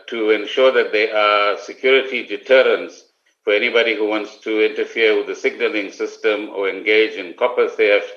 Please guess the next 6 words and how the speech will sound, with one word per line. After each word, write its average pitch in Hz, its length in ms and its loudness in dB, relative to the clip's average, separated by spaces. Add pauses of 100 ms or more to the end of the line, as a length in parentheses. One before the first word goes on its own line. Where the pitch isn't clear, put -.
(480)
or 104 240 0
other 123 160 2
equipment 110 640 -2
theft 101 400 0
as 90 200 -6
well. 101 440 0